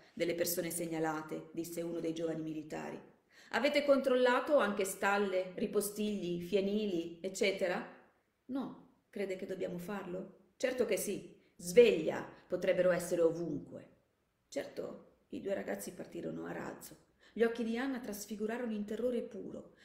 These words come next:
Domenico invece era rimasto nei paraggi del capanno quando uno dei due giovani militi giunse sulla soglia del capanno.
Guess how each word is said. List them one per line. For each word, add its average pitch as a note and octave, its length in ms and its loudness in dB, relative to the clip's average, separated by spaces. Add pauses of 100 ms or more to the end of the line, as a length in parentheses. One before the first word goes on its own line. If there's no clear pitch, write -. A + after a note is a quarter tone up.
Domenico B3+ 400 4
invece B3+ 240 0
era G#3+ 80 -2
rimasto G3 340 -4
nei G3 140 -6
paraggi A3 360 -4
del F3+ 180 -4
capanno F3 500 -6
quando C4 240 0
uno A3+ 160 -2
dei F#3 160 -2
due G#3+ 180 2
giovani F3 360 -4
militi E3+ 680 -6
giunse G3+ 500 0
sulla E3+ 240 -4
soglia F#3+ 280 0
del E3 140 0
capanno. F3 680 -6